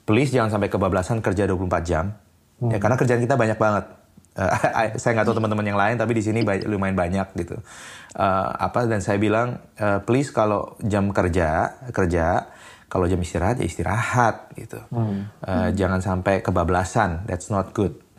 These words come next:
Speaker 1: Ya, lalu, eh, kalau yang social media, it's kind of a personal thing, setiap orang beda-beda.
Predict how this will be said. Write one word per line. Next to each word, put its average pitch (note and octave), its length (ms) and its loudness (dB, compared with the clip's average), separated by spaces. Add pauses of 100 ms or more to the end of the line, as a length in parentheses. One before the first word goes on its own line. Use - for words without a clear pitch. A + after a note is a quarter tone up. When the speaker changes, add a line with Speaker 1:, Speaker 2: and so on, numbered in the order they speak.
Speaker 1:
Ya, - 420 -8
lalu, A2+ 480 2 (420)
eh, G2+ 500 0 (580)
kalau A#2 240 4
yang A#2 160 2
social C3 320 0
media, B2+ 580 2 (380)
it's - 160 -2
kind C3+ 180 2
of C#3 80 2
a B2 80 2
personal A2+ 480 0
thing, A#2+ 240 0
setiap B2+ 220 -2
orang G#2+ 200 2
beda-beda. G#2 800 -2